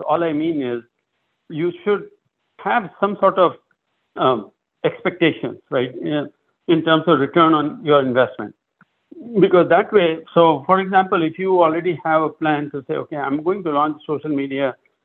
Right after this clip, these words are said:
in Chicago," suppose you're growing in Chicago, and, and my goal is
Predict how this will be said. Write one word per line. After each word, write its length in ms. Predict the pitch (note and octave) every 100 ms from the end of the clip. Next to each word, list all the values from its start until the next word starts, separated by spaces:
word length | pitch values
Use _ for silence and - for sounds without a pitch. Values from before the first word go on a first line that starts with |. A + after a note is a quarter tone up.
| _ _ -
in 160 | C3
Chicago," 720 | A#2+ B2+ B2+ C3 C#3 A2 G#2 - - -
suppose 280 | - A2+ A2+
you're 220 | B2 A#2 A#2+ C#3+ C#3+
growing 280 | B2+ C3 C3
in 140 | A#2+
Chicago, 580 | C3+ B2+ B2+ A#2 A2 G#2+ _ _ _ _ _ _ _ _ -
and, 400 | E3+ E3+ E3 D#3+ E3 D#3+ - _ _ _ -
and 160 | E3+ F3
my 140 | G3 G3
goal 260 | F3+ F#3+
is 140 | F#3